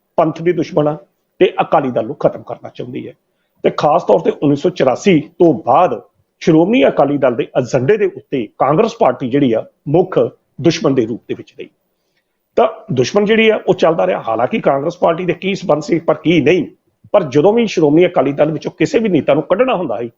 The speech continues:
ਹਮੇਸ਼ਾ ਇਹ ਐਲੀਗੇਸ਼ਨ ਲਾ ਦਿੱਤਾ ਜਾਂਦਾ ਸੀ ਕਿ ਇਹ ਕਾਂਗਰਸ ਦਾ ਏਜੰਡਾ। Even ਕਿ ਜਥੇਦਾਰ ਗੁਰਚਰਨ ਸਿੰਘ ਟੌੜੇ ਉੱਤੇ, ਜਿਹੜੇ ਵਾਕਈ ਪੰਥ ਪ੍ਰਸਤ ਔਰ ਕੌਮ ਦੀ ਇੱਕ ਸਰਮੌਰ ਹਸਤੀ ਸੀ,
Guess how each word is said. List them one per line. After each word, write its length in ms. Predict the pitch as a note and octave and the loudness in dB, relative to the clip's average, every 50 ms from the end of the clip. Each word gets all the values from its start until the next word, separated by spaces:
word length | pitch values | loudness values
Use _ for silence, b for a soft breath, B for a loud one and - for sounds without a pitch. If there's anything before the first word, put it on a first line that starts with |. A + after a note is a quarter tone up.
| _ _ _ - | _ _ _ -4
ਹਮੇਸ਼ਾ 260 | E3 D#3+ - - D#3+ D3 - E3+ | -4 -2 -2 -2 -2 -2 -2 0
ਇਹ 160 | A#3 C4 G#3+ | 0 2 2
ਐਲੀਗੇਸ਼ਨ 360 | D#3+ D#3 D3+ D3+ - - C#3 | 2 2 2 -2 -4 -2 -2
ਲਾ 120 | B2 A2+ | -2 -2
ਦਿੱਤਾ 220 | A2 A2 - - C3+ | -2 -2 0 0 0
ਜਾਂਦਾ 240 | B2 A#2+ A#2 A#2 A2 | 0 0 -2 -4 -6
ਸੀ 140 | - C3 | -8 -10
ਕਿ 140 | B2 - D#3+ - - | -10 -10 -8 -2 0
ਇਹ 120 | D3+ D#3 | 0 0
ਕਾਂਗਰਸ 560 | D3+ D3+ _ _ - D3+ C3+ C3+ A2+ A#2+ - - | -2 -4 _ _ -4 -2 -2 -4 -6 -10 -8 -6
ਦਾ 100 | C3+ C3+ | -4 -4
ਏਜੰਡਾ। 420 | A#2+ A2+ G#2 G#2+ G#2+ A2+ G#2 - _ _ _ _ _ _ _ - F3 G3 | -4 -6 -6 -4 -2 -4 -4 -4 _ _ _ _ _ _ _ 0 0 2
Even 180 | A3+ B3 A#3+ G#3+ | 2 2 0 0
ਕਿ 80 | G3 | -2
ਜਥੇਦਾਰ 360 | E3+ C3+ C#3 - D3 B2+ C#3+ C#3 | -4 -6 -6 -4 -2 0 0 2
ਗੁਰਚਰਨ 300 | C3+ C3 - - C3+ B2 | 0 0 -2 -2 -2 -2
ਸਿੰਘ 200 | - D3+ C3+ B2 | -2 -2 -4 -2
ਟੌੜੇ 300 | - - G3 C4 B3 A3+ | 0 0 2 4 4 2
ਉੱਤੇ, 340 | F#3+ C#3 - D#3 D3 C#3 C#3 _ - | 2 0 -2 -2 -2 -2 -4 _ -6
ਜਿਹੜੇ 320 | E3 D#3 D#3 F3+ F#3 F#3+ - _ _ _ _ _ _ - | -2 0 2 2 2 0 -2 _ _ _ _ _ _ -4
ਵਾਕਈ 340 | B2 C3+ C#3+ - - G3 G3 | -2 -2 0 2 2 2 2
ਪੰਥ 300 | G3 - - F3+ - - | 2 2 -2 -2 -2 -2
ਪ੍ਰਸਤ 320 | F3 - - C#3 - - | -2 0 -2 -2 -2 -4
ਔਰ 100 | - G3+ | -8 -8
ਕੌਮ 340 | - - - B2 B2+ C3+ C3+ | -4 0 0 2 2 2 4
ਦੀ 120 | C3+ D#3+ D#3 | 4 4 4
ਇੱਕ 180 | - - - - | 4 0 -4 -8
ਸਰਮੌਰ 540 | - - - D#3 C#3 B2+ B2 A#2 C3+ C#3 E3+ | -4 -2 0 0 2 2 2 2 4 2 2
ਹਸਤੀ 220 | - - - B2+ | 0 -2 -2 -4
ਸੀ, 160 | B2+ D3 D3 | -2 -4 -4